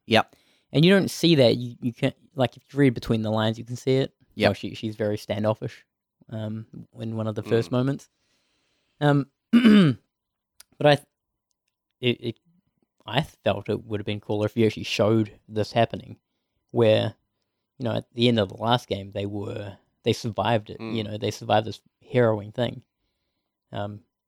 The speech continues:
Speaker 2: and she is basically his daughter.
Speaker 3: Yeah.
Speaker 2: Like, he,
Speaker 1: Right.
Speaker 2: he
Speaker 3: There, there are flashbacks
Speaker 2: Yeah.
Speaker 3: with Joel, and there's, there's more flashbacks that sort of show, I think, the start of that,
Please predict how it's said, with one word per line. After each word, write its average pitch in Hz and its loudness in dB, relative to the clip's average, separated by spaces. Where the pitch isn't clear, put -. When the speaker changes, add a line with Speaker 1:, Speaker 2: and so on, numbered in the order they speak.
Speaker 2:
and 127 2
she 139 -2
is 117 -6
basically 113 0
his 104 -10
daughter. 110 -4
Speaker 3:
Yeah. 110 -8
Speaker 2:
Like, - -8
he, 120 0
Speaker 1:
Right. - 2
Speaker 2:
he 120 -10
Speaker 3:
There, 180 2
there 170 2
are 175 2
flashbacks - -6
Speaker 2:
Yeah. 131 2
Speaker 3:
with 107 -6
Joel, 90 -2
and 107 -6
there's, 113 -4
there's 113 -6
more 131 2
flashbacks 104 -2
that 98 -8
sort 104 -6
of 92 -8
show, 92 -4
I 90 -4
think, 95 -8
the 101 -6
start 95 -2
of 87 -14
that, 90 -6